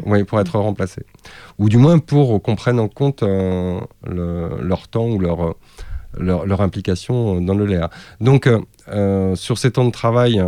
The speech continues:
nous nous regroupons, nous échangeons et, euh, nous travaillons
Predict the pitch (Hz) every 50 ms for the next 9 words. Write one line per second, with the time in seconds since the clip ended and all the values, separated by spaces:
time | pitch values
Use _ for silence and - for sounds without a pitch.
0 | 90 - - 98 110 110 107 104 98 98 90 98 104 - - 127 139 156 180 190
1 | 202 - - - - _ - - 101 104 98 95 110 110 104 - - 110 104 95
2 | 101 107 120 151 202 240 - _ - _ - 95 101 107 107 107 107 104 101 101
3 | 98 95 95 95 95 95 98 104 107 101 - - 117 120 120 123 120 123 117